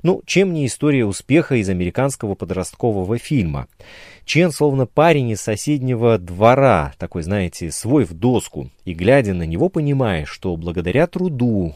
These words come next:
и благодаря упорству можно добиться всего. За все время два этих фигуриста встречались на соревновательном льду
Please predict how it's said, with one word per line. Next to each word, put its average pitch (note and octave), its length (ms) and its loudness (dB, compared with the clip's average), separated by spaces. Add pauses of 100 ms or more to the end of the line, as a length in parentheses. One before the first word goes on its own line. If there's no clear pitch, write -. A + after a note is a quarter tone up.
и E2 240 -10
благодаря F2 480 -4
упорству E2+ 560 -6
можно A2+ 420 -2 (260)
добиться F#2+ 520 -2
всего. F#2+ 440 -4 (840)
За B2 140 8
все C4+ 180 4
время A#2 540 2 (400)
два C3 220 4
этих F3+ 200 0
фигуриста B2+ 560 0
встречались C#3 720 0
на G#2+ 240 0
соревновательном A2 840 0
льду A#2 460 2